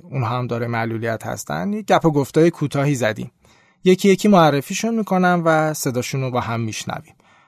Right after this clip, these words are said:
فاطمه گودرزی دانشجوی رشته حسابداری توی مقطع کارشناسیه. رو ویلچر میشینه و از مشکلاتش برای تردد توی سطح شهر و معابر عمومی برامون میگه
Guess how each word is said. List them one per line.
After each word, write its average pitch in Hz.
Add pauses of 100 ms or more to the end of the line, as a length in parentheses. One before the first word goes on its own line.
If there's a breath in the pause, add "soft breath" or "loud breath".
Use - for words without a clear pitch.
(320 soft breath)
فاطمه 185
گودرزی 151
دانشجوی 156
رشته 151
حسابداری 131
توی 165
مقطع 123
کارشناسیه. 117 (640)
رو 170
ویلچر 160
میشینه 180
و 160 (120)
از 131
مشکلاتش 156
برای 131
تردد 123
توی 139
سطح 127
شهر 156
و 165
معابر 139
عمومی 147
برامون 113
میگه 113